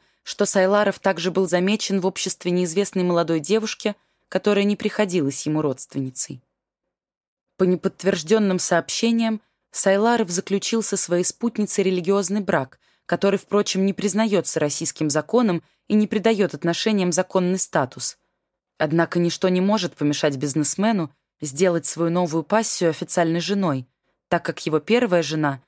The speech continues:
также не состоит с ним в зарегистрированных отношениях. Кто же тогда будет считаться любовницей Сайларова? А вот это была новость. Ника несколько раз перечитал последнее предложение –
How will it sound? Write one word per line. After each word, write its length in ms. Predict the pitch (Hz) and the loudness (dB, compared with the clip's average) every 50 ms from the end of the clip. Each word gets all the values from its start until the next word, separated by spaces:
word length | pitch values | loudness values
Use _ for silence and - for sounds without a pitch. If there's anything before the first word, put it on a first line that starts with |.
| _ _ _ _ _ | _ _ _ _ _
также 320 | - 214 202 190 170 165 170 | 0 0 0 0 0 -2 0
не 100 | 165 156 | 0 -2
состоит 500 | - - 151 - - 165 165 208 214 - | -2 -4 -6 -2 0 0 0 0 -2 -4
с 120 | - - | -4 -2
ним 140 | 170 160 160 | 0 0 0
в 40 | 147 | 0
зарегистрированных 840 | 156 165 156 143 165 - - - 175 165 151 151 156 160 156 - - | -2 -2 -2 -4 -6 -6 -4 -4 -2 -2 -2 -2 -2 -4 -4 -4 -6
отношениях. 760 | - - 185 190 - - - 156 135 131 127 131 - - _ _ _ _ _ _ _ _ _ _ _ _ _ _ _ | -6 -4 -4 -4 -4 -4 -4 -2 -2 -4 -4 -6 -10 -16 _ _ _ _ _ _ _ _ _ _ _ _ _ _ _
Кто 240 | - - - - 190 | -20 -6 -4 -2 -2
же 100 | 170 185 | -2 0
тогда 300 | - 220 202 214 277 262 | -2 -2 0 0 0 -2
будет 260 | 185 151 143 143 139 | -2 -2 -4 -4 -4
считаться 460 | - - - - 160 147 139 - - 156 | -4 -6 -2 0 0 0 0 0 -2 -2
любовницей 500 | 156 147 156 143 131 131 127 127 - - | 0 0 0 0 2 0 0 -2 -2 -2
Сайларова? 640 | - 170 180 202 214 190 - - 123 123 127 123 _ _ _ _ _ _ _ _ _ _ _ | 0 0 0 0 0 0 -2 -2 -4 -6 -10 -14 _ _ _ _ _ _ _ _ _ _ _
А 160 | - 160 156 | -2 -2 0
вот 180 | 139 143 143 - | 0 -2 0 0
это 200 | 170 175 - 214 | -2 0 0 -2
была 260 | 185 180 190 160 156 160 | 0 0 2 2 2 2
новость. 580 | 156 147 131 127 120 127 - - - - - _ _ _ _ _ _ _ _ _ _ _ _ _ _ - | 2 0 0 -2 -4 -6 -8 -8 -10 -12 -14 _ _ _ _ _ _ _ _ _ _ _ _ _ _ -2
Ника 280 | 175 190 185 - 202 | -2 -2 0 0 0
несколько 480 | 190 190 190 - - 190 180 - 202 202 | 0 0 0 -2 -2 -4 -2 0 0 0
раз 180 | 185 151 - | 2 0 0
перечитал 500 | - - 147 143 139 - - - 151 143 | -2 -2 -2 -2 -2 -4 -2 -2 -2 0
последнее 520 | 143 - 147 - - 156 147 143 151 147 143 | 0 -2 -4 -2 -2 -2 0 0 0 0 0
предложение – 800 | - 151 147 143 151 147 139 143 196 214 202 202 202 202 190 | -2 -4 -2 0 0 0 0 0 0 0 0 0 -2 -2 -4